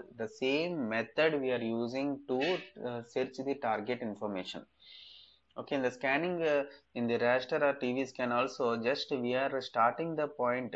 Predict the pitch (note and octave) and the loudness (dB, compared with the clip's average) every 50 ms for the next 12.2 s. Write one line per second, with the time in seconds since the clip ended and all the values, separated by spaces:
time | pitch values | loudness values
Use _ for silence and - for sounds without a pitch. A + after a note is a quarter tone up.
0 | - A2 A#2 A#2 A2+ - - A#2+ A2+ A#2 A#2 C#3+ C#3+ D3 C#3+ C#3 C#3 C3 - A2+ | -4 -2 -2 -2 -2 -4 -4 -4 -4 -2 -2 -2 -4 -4 -2 -4 -4 -4 -4 -4
1 | A2+ A2+ A#2 B2 B2+ C3 C3 B2+ B2+ B2+ - A#2+ A#2 A#2+ B2 B2+ A#2 A2+ A2 G#2+ | -4 -4 -4 -6 -4 -4 -2 -4 -4 -4 -4 -4 -4 -2 -4 -2 -2 -2 -2 -2
2 | G#2 A#2 A#2+ - - - G#2+ G2+ F#2+ - - - _ _ - - - - _ _ | -2 -4 -6 -6 -6 -4 -4 -4 -4 -6 -12 -16 _ _ -20 -20 -20 -20 _ _
3 | - - A2 A#2 A2 A#2 A2+ G#2+ G#2 G2+ A#2+ C#3+ D#3+ - - - - - - - | -4 -4 -2 -2 -2 -4 -2 -2 -2 -2 -2 -4 -6 -10 -18 -20 -20 -20 -20 -10
4 | _ - A#2+ A#2 A2 A#2 A#2 - C3 C3 D3 D3 - F#3 F3+ D#3+ C#3+ C#3+ C#3+ D3 | _ -2 0 2 2 0 2 2 2 0 0 0 0 0 0 2 2 2 2 2
5 | D3 C#3+ C#3 C3+ C3 C3+ C#3 C#3 C#3+ C#3+ C#3 - D#2 A2 A#2 A#2+ A2+ - _ _ | 2 2 0 0 2 2 4 4 4 4 2 0 -2 -2 -4 -4 -6 -12 _ _
6 | _ _ _ _ _ _ _ _ _ _ - B2 A#2+ A#2+ A#2+ C3+ C#3+ D#3+ E3 D#3+ | _ _ _ _ _ _ _ _ _ _ -8 -6 -4 -2 0 2 2 2 0 0
7 | D#3+ D#3 C#3+ C#3 B2+ C3 B2+ A#2+ - - C3 A#2 - C#3 D#3 - - - - _ | -2 -2 0 0 0 0 -2 -2 -4 -2 0 2 2 2 2 0 -6 -16 -20 _
8 | _ _ _ _ _ _ _ _ _ _ _ _ _ _ - A#2+ A#2+ - - _ | _ _ _ _ _ _ _ _ _ _ _ _ _ _ -2 -2 -2 -4 -10 _
9 | - - A#2 - - - - _ - A2+ A2 A2 A2 - - - - G#2 G#2 G2 | 0 0 0 0 0 -8 -18 _ -8 -6 -2 0 0 -2 -2 -4 -4 -4 -4 -2
10 | A#2 B2 C3 B2+ C#3 C3+ C3+ C#3 C#3 C3+ C#3 C#3 - - F3 G#3 C#4 - _ _ | -2 -4 0 2 2 4 6 6 6 6 4 2 0 -2 -4 -4 -4 -8 _ _
11 | _ _ - A#2 A#2 B2+ D#3 G3+ B3 G#4 - - _ _ _ _ _ _ _ _ | _ _ -8 -4 0 2 2 2 2 -2 -6 -12 _ _ _ _ _ _ _ _
12 | _ - - - | _ -20 -20 -20